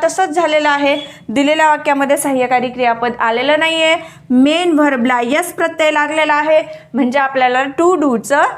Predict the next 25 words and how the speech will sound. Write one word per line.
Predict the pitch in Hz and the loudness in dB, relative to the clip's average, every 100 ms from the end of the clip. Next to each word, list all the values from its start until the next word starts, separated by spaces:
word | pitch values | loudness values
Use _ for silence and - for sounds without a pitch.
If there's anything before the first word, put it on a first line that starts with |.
| - _ | -12 _
does | 226 320 381 | -2 0 2
हे | 381 370 | 2 2
सहाय्यकारी | 359 330 240 226 214 | 2 0 0 0 0
क्रियापद | 220 220 202 202 196 | 0 0 0 -2 -2
वापरायचं | 202 202 196 202 202 | -2 0 0 0 -2
आहे. | 214 233 359 - - 233 | 0 0 -2 -6 -8 -6
वाक्याची | 226 226 240 240 | -4 -2 -2 -2
सुरुवात | 262 262 254 254 | 0 0 -2 0
ही | 285 | 0
does-ने | 233 320 339 294 269 | 2 0 2 0 0
होणार | 262 202 185 | 0 0 -2
आहे. | 185 196 185 - - - | -2 -2 -2 -6 -20 -10
Does | 190 220 233 294 403 311 214 | -2 2 2 0 -2 -4 -2
गंगा, | 220 208 202 190 170 180 226 508 - _ _ _ _ - | 0 0 0 0 0 0 0 -4 -12 _ _ _ _ -6
विद्यार्थ्यांनो, | 220 214 240 254 262 277 | -2 0 0 0 0 0
जिथं | 233 269 302 | 0 2 2
व्यक्तीचं | 302 294 277 277 277 | 2 0 -2 0 0
नाव | 277 269 262 | 2 2 2
असेल | 254 285 294 285 | 0 -2 -2 -4
तिथं | 240 254 | -2 -2
आपल्याला | 254 262 247 | 0 0 0
ते | 269 | -2
कॅपिटलच | 277 254 247 233 247 262 294 | -4 -4 -4 -6 -2 -2 -2
लिहायचं | 277 214 202 202 294 494 - - - | 0 2 0 -2 -2 -4 -14 -20 -4
आहे. | 240 233 180 | -2 -2 -6